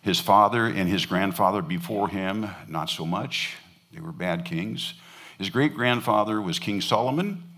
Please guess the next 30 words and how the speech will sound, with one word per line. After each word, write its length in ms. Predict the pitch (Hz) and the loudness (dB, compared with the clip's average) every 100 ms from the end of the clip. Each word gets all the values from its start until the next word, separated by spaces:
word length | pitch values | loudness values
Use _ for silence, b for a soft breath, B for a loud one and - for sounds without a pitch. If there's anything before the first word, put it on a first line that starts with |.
| B B B _ | B B B _
Great-grand-, 560 | 92 107 104 107 104 87 | -4 -2 0 0 0 2
great-great-grandfather 1040 | 107 90 92 143 123 101 95 101 95 104 | 2 2 0 0 0 0 0 2 2 2
was 140 | 101 | -2
King 220 | - 117 113 | -2 -4 -4
David. 340 | 110 104 71 - - - | -4 -6 -8 -12 -20 -10
And 160 | 92 | -6
along 360 | 87 110 165 165 | -2 2 2 2
comes 340 | 156 131 123 | 0 0 0
King 280 | - - 127 110 | -2 0 2 4
Asa. 260 | 95 - 73 | 2 0 -4
And 100 | - | -4
as 120 | - | -4
a 40 | 85 | -2
young 240 | 107 143 | -2 -2
king, 460 | - 127 156 - B B B B B | -4 -4 -4 -6 B B B B B
he, 280 | - 110 107 | -4 0 4
um, 440 | 101 95 92 92 87 - _ _ _ _ _ _ _ - | 6 6 4 -2 -6 -16 _ _ _ _ _ _ _ -8
he 120 | - | -2
did 280 | 147 147 113 | 4 4 2
good 240 | 92 135 127 | 2 2 4
in 100 | 107 | 2
the 100 | 92 | 2
sight 300 | - 107 92 | 2 2 2
of 140 | 85 | -2
God, 320 | 87 80 - | -4 -2 -4
in 100 | 76 | -4
the 120 | 82 | -4
eyes 260 | 80 85 - | -2 -2 -4
of 120 | 69 | -6
God. 340 | 78 67 67 | -12 -12 -14